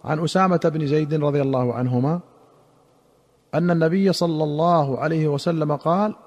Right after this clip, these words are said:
"إنما الربا في النسيئة، لا ربا فيما كان يدا بيد". النسيئة هي التأخير، والمراد هنا أن بيع الربويات الستة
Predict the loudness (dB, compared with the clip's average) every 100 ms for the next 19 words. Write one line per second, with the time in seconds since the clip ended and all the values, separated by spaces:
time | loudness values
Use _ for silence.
0 | -2 0 0 0 -2 0 0 0 0 0
1 | 0 0 -2 -4 -10 -20 _ _ _ _
2 | _ _ _ _ _ 2 4 6 6 4
3 | 4 4 2 2 0 2 0 0 -2 -2
4 | -2 -8 -20 -20 _ _ _ _ _ _
5 | _ _ _ _ _ _ _ _ -8 -4
6 | 0 4 4 4 4 2 2 -4 0 0
7 | 0 -4 -20 -20 _ -20 _ _ _ -6
8 | -2 0 2 4 4 2 2 2 2 -2
9 | -4 -2 0 2 2 2 0 0 2 4
10 | 4 4 2 2 -2 -4 -4 -4 -4 -2